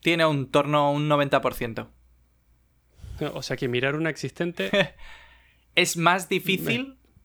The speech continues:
Speaker 2: Me
Speaker 1: es más difícil averiguar la estructura que utilizando AlphaFold.
Speaker 2: Que generarla.
Speaker 1: Exacto.
Speaker 2: ¿Y, y por qué queremos lograr generarlas? ¿Qué nos aportaría esto?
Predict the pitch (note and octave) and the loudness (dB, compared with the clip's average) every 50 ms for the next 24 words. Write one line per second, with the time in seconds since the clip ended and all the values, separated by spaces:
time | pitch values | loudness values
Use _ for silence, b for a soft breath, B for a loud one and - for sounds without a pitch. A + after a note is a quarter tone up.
0 | _ _ _ _ _ _ _ - - D#3+ F3 F#3 F#3 F#3+ F3+ F#3 F3+ D3+ E3 D3+ | _ _ _ _ _ _ _ -4 -2 0 2 2 2 2 0 0 0 2 2 4
1 | D3 D3+ D3+ D3+ E3 E3 E3+ E3 E3+ - D#3+ D#3 - - E3 F#3 G#3 A3+ A3+ - | 4 4 2 2 2 2 2 0 -2 -4 -6 -4 -2 -2 0 0 0 -2 -4 -8
2 | _ _ - E3+ D3 E3 C#3+ C#3+ C#3+ D#3 D3+ D3+ D3+ D3 C#3 C3 - E3 - - | _ _ 0 0 2 2 2 2 2 2 0 2 2 2 2 0 -2 -6 -4 -4
3 | A#2 A2+ G#2 E3 - _ _ _ _ _ _ _ _ _ _ _ _ _ _ _ | -4 -4 -4 -8 -14 _ _ _ _ _ _ _ _ _ _ _ _ _ _ _
4 | _ _ _ - - - - B2+ A#2 A#2 A#2 A2+ G#2+ G#2 G2+ - - C#3 - - | _ _ _ -10 -10 -6 -4 -4 -2 -2 -2 -2 -4 -6 -12 -12 -12 -10 -6 -6
5 | C3+ - - - - _ _ _ _ _ _ _ _ _ _ _ _ _ _ _ | -8 -8 -10 -20 -20 _ _ _ _ _ _ _ _ _ _ _ _ _ _ _
6 | _ _ _ _ _ _ _ _ _ - b b b b b b b b b _ | _ _ _ _ _ _ _ _ _ -20 b b b b b b b b b _
7 | _ - D3+ C3+ C3 C3 C3 C3 C3 C3 B2+ B2+ B2+ C3+ D3 E3 E3 D3 - B2 | _ -6 -4 -4 -2 -2 -2 -2 -2 -2 -2 -2 -2 -2 -4 -6 -6 -4 -4 -6
8 | A#2 - E3 D3+ - D3+ D3+ D3+ D#3 D3 C#3+ C3+ - - - D3+ C#3 C3+ B2 B2 | -4 -4 -4 -2 -2 -2 0 0 0 -2 -2 -2 -4 -8 -6 -2 -2 0 0 2
9 | B2+ B2+ A#2+ - - A#2+ A#2 A2+ B2 A#2+ A#2 A2 G#2 - - - - C3 B2+ B2 | 0 0 -2 -2 -2 -2 -2 0 -2 -2 -2 -4 -8 -8 -10 -6 -2 -2 0 0
10 | B2 B2+ A2 G#2+ - - B2 A#2 - A#2+ A2+ B2 A#2 A2 G#2 - - - - - | 0 -2 -4 -4 -4 -4 -4 -4 -4 -4 -2 -2 -2 -2 -4 -8 -12 -16 -16 -16